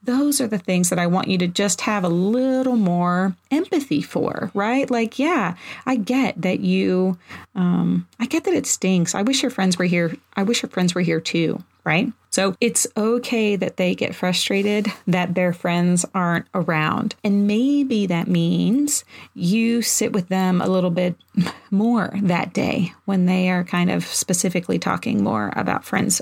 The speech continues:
or maybe you just notice they're missing friends more. Maybe you sit in with them a little bit. The second common e-learning frustration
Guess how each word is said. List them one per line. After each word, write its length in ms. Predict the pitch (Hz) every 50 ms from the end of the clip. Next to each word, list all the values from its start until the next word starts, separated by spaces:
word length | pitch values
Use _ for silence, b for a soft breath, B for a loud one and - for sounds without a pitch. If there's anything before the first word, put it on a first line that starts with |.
| -
or 320 | - 190 190 185 180 180 180 B B B B B -
maybe 160 | 262 262 269
you 120 | 277 285
just 220 | 277 277 269 269 -
notice 520 | 175 165 185 180 185 180 170 170 - -
they're 180 | - 185 185 175
missing 380 | 175 185 175 - - - -
friends 420 | 175 - - - - - 208 - -
more. 320 | - 214 - 104 - - - _ _ -
Maybe 220 | 233 247 247 277
you 240 | 269 277 277 277 285
sit 240 | 285 - - 269 294
in 100 | 302 330
with 140 | 294 -
them 160 | - - - -
a 40 |
little 200 | - - - -
bit. 180 | - - - - - _
The 100 | - 277
second 480 | 269 - - 311 302 262 - 415 403 -
common 600 | - - - 202 190 185 190 190 196 202 202 196
e-learning 540 | - - 196 185 190 196 185 190 196 202 202
frustration 1120 | - 233 226 220 - - - 233 240 240 - - 262 254 254 262 262 262 269 277 269 262